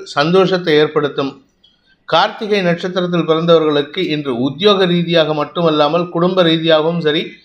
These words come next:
வம்ச விருத்தி ரீதியாகவும் சரி, சந்தோஷமான செய்திகள் வரும். குறிப்பா உங்களுடைய பூர்வீக சொத்து விஷயத்துல நற்செய்திகள் வருவதற்கு வாய்ப்பு இருக்கு. இடம் பொருள் ஏவல் அறிந்து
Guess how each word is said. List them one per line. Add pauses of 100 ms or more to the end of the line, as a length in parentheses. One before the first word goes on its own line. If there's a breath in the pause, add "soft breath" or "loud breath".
(220 loud breath)
வம்ச
விருத்தி
ரீதியாகவும்
சரி, (140)
சந்தோஷமான
செய்திகள்
வரும்.
குறிப்பா
உங்களுடைய (280 loud breath)
பூர்வீக
சொத்து
விஷயத்துல
நற்செய்திகள்
வருவதற்கு
வாய்ப்பு
இருக்கு. (420 loud breath)
இடம்
பொருள்
ஏவல்
அறிந்து